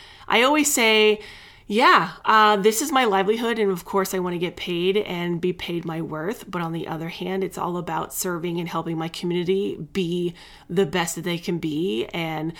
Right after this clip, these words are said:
live their best life, empowered and authentic and unapologetic. But on the other hand, I can't help anybody if, one, they don't click on my shit and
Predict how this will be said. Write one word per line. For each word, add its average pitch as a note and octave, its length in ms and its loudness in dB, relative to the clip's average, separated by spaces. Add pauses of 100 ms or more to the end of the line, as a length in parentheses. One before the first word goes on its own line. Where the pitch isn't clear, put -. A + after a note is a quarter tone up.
(160)
live F#3+ 320 4
their G3 120 2
best F3+ 280 -2
life, F3+ 400 2
empowered E3+ 840 -2
and D#3+ 340 -6 (440)
authentic F3+ 1000 -2
and D#3+ 460 -6 (520)
unapologetic. G3 1080 2 (600)
But G3+ 240 -2
on G3 120 4
the G3+ 120 4
other A3+ 200 2
hand, F#3 480 -2 (260)
I A3 140 2
can't D4 320 0
help A3+ 260 0
anybody A#3+ 800 0 (160)
if, A3 360 0 (220)
one, A3 540 2
they G#3+ 100 6
don't C4 300 4
click C#4 480 0
on G3+ 160 2
my F#3+ 100 4
shit A3 520 0 (360)
and G3+ 460 2